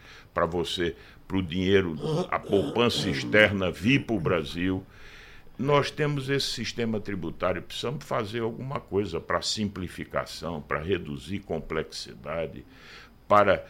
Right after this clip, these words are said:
eh, acabar com essa coisa de tributar o investimento, de onerar a exportação, né?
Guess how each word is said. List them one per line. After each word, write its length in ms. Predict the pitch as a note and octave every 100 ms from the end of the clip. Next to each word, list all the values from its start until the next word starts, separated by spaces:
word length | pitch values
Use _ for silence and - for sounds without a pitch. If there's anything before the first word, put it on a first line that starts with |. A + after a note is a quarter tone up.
| - - -
eh, 180 | E2+ E2
acabar 480 | G2+ - G2+ F2+ A2+
com 120 | -
essa 220 | G2+ -
coisa 320 | E2 G2+ F#2 F#2+
de 160 | F2+
tributar 640 | - G2 G#2+ F2+ F2 - F#2
o 140 | F2
investimento, 1040 | E2+ C#2 D#2+ - - C2 C2+ E2+ D#2+ - C2+
de 200 | C#2 G2+
onerar 640 | A2 A2+ G2 E2 F#2+ G2
a 40 |
exportação, 1080 | F2 - - E2 - D2 C#2 - B1 E2 E2
né? 340 | C2+ B1+ D#2+